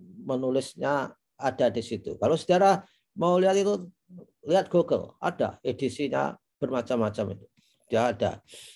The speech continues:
Jadi, eh, semua yang dirujuk itu memang harus, eh, sesuai dengan kaidah, kaidah tata tulis ilmiah. Sehingga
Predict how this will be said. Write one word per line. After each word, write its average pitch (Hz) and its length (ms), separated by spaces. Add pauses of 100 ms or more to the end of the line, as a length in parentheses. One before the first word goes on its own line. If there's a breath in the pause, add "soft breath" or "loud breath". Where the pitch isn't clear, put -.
(760 loud breath)
Jadi, 196 480 (120)
eh, 170 560 (1080)
semua 160 400
yang 170 480
dirujuk 151 600
itu 196 260
memang 156 540 (420)
harus, 185 480 (440)
eh, 160 360 (640)
sesuai 175 560
dengan 160 320
kaidah, 135 480 (680)
kaidah 139 560 (500)
tata 127 320
tulis 127 480
ilmiah. 107 360 (440)
Sehingga 131 720